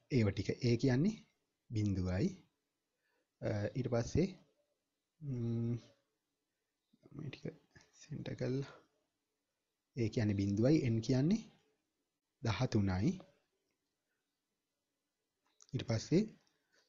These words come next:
<coughs> R කියන්නේ, සොරි, අ, දහහතයි. I කියන්නේ, අ, අටයි. එතකොට අන්න.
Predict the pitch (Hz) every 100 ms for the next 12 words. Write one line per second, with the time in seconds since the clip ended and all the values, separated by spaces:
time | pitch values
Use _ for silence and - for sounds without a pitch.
0 | _ _ _ _ - 240 - 214 - -
1 | - - 135 117 120 127 123 214 - -
2 | - - 123 160 - - - - - -
3 | - 98 98 98 98 - _ _ _ _
4 | _ _ _ _ _ 147 104 95 98 -
5 | 101 90 147 - _ _ _ _ _ _
6 | _ _ _ _ _ _ _ _ 131 110
7 | 120 113 120 190 - - - _ _ _
8 | _ _ 123 98 98 98 98 123 - _
9 | _ _ _ _ _ _ _ _ _ _
10 | _ _ _ _ - - - - - -
11 | _ _ 123 104 92 92 135 - - _
12 | _ _ - 95